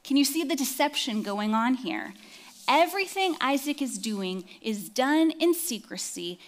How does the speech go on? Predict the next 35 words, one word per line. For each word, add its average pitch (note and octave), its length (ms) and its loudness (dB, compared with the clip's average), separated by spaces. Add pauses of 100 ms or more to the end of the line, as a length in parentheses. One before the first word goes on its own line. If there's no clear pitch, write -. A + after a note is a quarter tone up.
(120)
in B3 140 6
an B3 120 4
attempt B3 520 0
to G#3+ 100 -4
thwart D4 680 -4
the D#4+ 80 -4
promisey-, F3+ 840 -6
the A3 120 -10
prophecy A#3 760 -4 (300)
that A3 100 -6
Esau B3 400 0
would F3+ 160 -8
serve F3+ 320 -8
Jacob. - 540 -8 (1200)
And A3 100 -10
friends, C4+ 300 0
let's B3+ 180 -8
be C#4+ 240 -2
honest. - 640 -8 (420)
If - 300 -6
you C4+ 280 2
are A#3 140 -2
doing A#3+ 300 0
something C4+ 440 0
in G#3 160 -4
secret - 680 -8 (180)
and A3 100 0
it's G#3 200 -6
not G#3 200 2
a C4 60 0
surprise A3 540 -4
birthday C4+ 360 -4
party C#4+ 300 -4
for C#4+ 160 -6
someone, D4 540 4